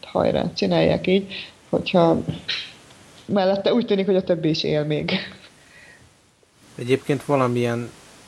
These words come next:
Speaker 2: ugye mo-, most jön ki a Hunger Games a mozikban, és talán
Speaker 1: Igen.
Speaker 2: a New York Times-ba kaptam el egy cikket a, arról, hogy mégis ho-, hogy működött ennek a marketing tevékenység, és valami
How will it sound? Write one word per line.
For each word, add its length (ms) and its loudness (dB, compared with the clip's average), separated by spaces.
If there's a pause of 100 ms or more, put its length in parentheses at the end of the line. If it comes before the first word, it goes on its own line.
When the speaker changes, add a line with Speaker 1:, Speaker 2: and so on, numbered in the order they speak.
(540)
Speaker 2:
ugye 180 -4
mo-, 180 0
most 240 2
jön 140 0
ki 160 -4
a 60 -2
Hunger 560 -4
Games 300 -6
a 40 -12
mozikban, 520 -8
és 180 -12 (800)
talán 60 2
Speaker 1:
Igen. 120 4
Speaker 2:
a 140 -6
New 100 -4
York 280 -2
Times-ba 460 -6
kaptam 420 -6
el 80 -2
egy 160 -6
cikket 520 -4
a, 360 0
arról, 220 0
hogy 200 -2 (720)
mégis 300 0
ho-, 260 2
hogy 160 6 (140)
működött 560 0
ennek 280 -4
a 100 0
marketing 720 0
tevékenység, 800 -4
és 180 -4
valami 300 -2